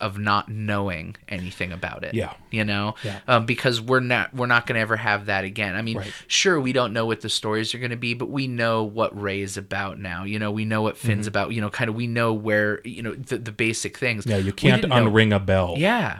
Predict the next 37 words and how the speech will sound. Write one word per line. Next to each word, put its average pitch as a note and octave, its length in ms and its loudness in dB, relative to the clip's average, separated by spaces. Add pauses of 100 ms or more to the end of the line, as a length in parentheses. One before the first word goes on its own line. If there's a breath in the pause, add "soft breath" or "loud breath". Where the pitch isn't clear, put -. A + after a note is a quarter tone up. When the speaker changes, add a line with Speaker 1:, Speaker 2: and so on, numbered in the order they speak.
(100)
Speaker 2:
that A2 40 -4
Speaker 1:
right? A2 260 4
And - 80 -8
Speaker 2:
point, D3+ 120 2
Speaker 1:
we F3+ 80 4
Speaker 2:
yeah. G3+ 60 0
Speaker 1:
didn't A3 100 0
know D#3 140 2
anything D3+ 500 2
about D#2+ 300 -2
these F#2+ 180 -4
Speaker 2:
Right. - 60 -4
Speaker 1:
characters. G#2 360 0
And A2+ 80 -4
so B2+ 160 2
I B2+ 60 6
really C3+ 300 4
just B2 220 -2
tried A2 260 2
to G#2+ 80 -2
kind A2 260 0
of, G#2 240 -4
uh, G#2+ 200 0 (100)
accept - 580 2
that G#2 220 2
and A2 160 -4
be A#2 120 -2
like, A2+ 220 -2 (220 loud breath)
and F3+ 80 -2
really B3 180 2
appreciate - 640 -2
that, - 240 -4 (120)
Speaker 2:
Mm-hmm. G2+ 220 0
Speaker 1:
you C3 60 2
know, B2+ 240 6
about C#3 320 4
that, - 180 0